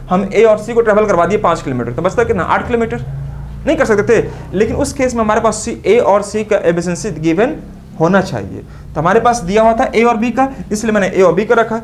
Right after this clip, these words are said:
दिया हुआ था बी और सी का, इसलिए मैंने बी और सी को रखा। अगर दिया होता मेरे पास ए और सी का, तो हम ए और सी को साथ में चलाते।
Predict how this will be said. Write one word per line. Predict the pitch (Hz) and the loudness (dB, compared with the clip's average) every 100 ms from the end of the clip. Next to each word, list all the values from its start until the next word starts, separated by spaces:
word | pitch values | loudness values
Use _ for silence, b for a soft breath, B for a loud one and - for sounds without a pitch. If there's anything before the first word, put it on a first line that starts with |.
| - - | -10 -6
दिया | 170 220 | 2 4
हुआ | 202 | 4
था | 175 | 4
बी | 165 196 | 2 4
और | 185 | 2
सी | 233 | 0
का, | 233 208 | 0 0
इसलिए | 190 190 | 0 -2
मैंने | 180 | -2
बी | 175 | 0
और | 151 | 0
सी | 147 156 | 0 -2
को | 127 | -2
रखा। | 113 - - - - - - - - - - - - | -4 -8 -20 -20 -20 -20 -20 -20 -20 -20 -20 -16 -4
अगर | 196 226 | 2 2
दिया | 214 254 | 4 2
होता | 247 | 2
मेरे | 233 240 | 2 2
पास | 240 240 - | 2 0 4
ए | |
और | 233 208 | 4 2
सी | 220 247 | -2 -2
का, | 233 | 0
तो | 240 - - 196 | 0 -6 -6 -2
हम | 196 202 - | -2 -2 2
ए | 233 | 4
और | - 196 | 4 4
सी | 196 233 | 0 -6
को | 233 214 | -4 -2
साथ | 170 147 190 | 0 0 -2
में | |
चलाते। | 196 135 110 67 | -2 -2 -2 -8